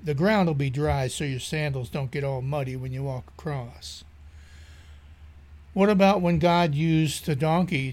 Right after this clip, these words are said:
to reason with this prophet Balaam? You know, God does his best work when things seem impossible. And we have to remember that God does not have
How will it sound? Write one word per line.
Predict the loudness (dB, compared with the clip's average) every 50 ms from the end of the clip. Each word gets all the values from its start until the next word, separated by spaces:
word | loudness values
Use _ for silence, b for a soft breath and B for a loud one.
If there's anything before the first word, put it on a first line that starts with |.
| -6 -6
to | -4 -4 -2 -2
reason | -2 0 2 2 4 4 2 2 0 0 -2 -2 -4
with | -4 -4 -6 -6
this | -6 -8 -8 -8 -10
prophet | -10 -6 -2 -2 -2 -2 -2 -4 -6 -6 -6 -8 -6
Balaam? | -4 -2 -2 0 -2 -4 -4 -6 -10 -12 -16 -18 -20 -20 -20 -20 -20 -20 -16 -10 -6
You | -4
know, | -2 -2
God | 0 0 0 0 0 -2 -2 -4 -2
does | 0 0 0 0 -2 -2
his | -6 -6 -6
best | -6 -4 -4 -2 -2 -4 -6 -8 -8
work | -6 -6 -6 -6 -8 -10 -14 B B B B B B B B B B B -4
when | -2 0 0 -2
things | -2 0 2 2 2 2 2 0 0
seem | -2 -2 -2 0 0 0 -2 -2
impossible. | -4 -6 -6 -4 -4 -2 -2 -2 -4 -6 -8 -10 -10 -12 -14 -16 B B B B B B
And | B 0 2
we | 4 4 4
have | 2 2 0 -2 -4
to | -6 -6
remember | -4 -2 0 0 0 2 2 0 0 -2 -4
that | -4 -4 -4
God | -2 -2 -2 -2 -2 -4 -6 -4
does | -4 -4 -4 -6 -8 -6
not | -4 -4 -4 -4 -6
have | -6 -6 -6 -4 -4 -4 -4 -6